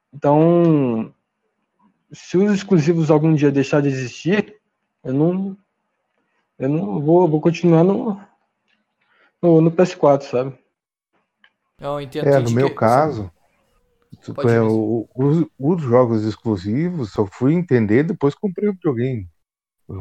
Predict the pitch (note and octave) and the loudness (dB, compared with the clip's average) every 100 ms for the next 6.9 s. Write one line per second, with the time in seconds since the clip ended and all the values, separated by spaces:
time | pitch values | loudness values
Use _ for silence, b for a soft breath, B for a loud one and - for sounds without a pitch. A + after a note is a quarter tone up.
0 | G2 _ _ G#2 - G#2+ G#2+ G2+ - - | -14 _ _ -12 -4 0 0 -2 -6 -12
1 | F#2+ F#2 A2 A#2 C#3 D#3 C#3 B2 A2 F#2 | -12 -8 -4 -2 -2 -2 -2 -2 -2 -4
2 | G#2+ G#2 G#2+ G2 F#2 F#2 G#2 A#2+ D3+ E3 | -4 -4 -4 -8 -12 -8 0 2 2 -2
3 | D#3 A#2+ G#2+ F2+ G#2+ A2 C#3+ D#3 E3+ - | -8 -8 -6 -4 -2 0 -2 -4 -8 -16
4 | - B2+ G2+ A#2+ D3 F3 F3 F3 F3 G#2 | -14 -14 -6 -4 -2 -6 -8 -8 -6 -8
5 | F#2 _ _ _ _ A#2+ A2+ - G#2 E2+ | -10 _ _ _ _ -12 -12 -8 -8 -8
6 | F2+ G2+ G#2 A#2 B2+ C3+ A#2 F#2+ | -12 -14 -12 -10 -8 -6 -6 -6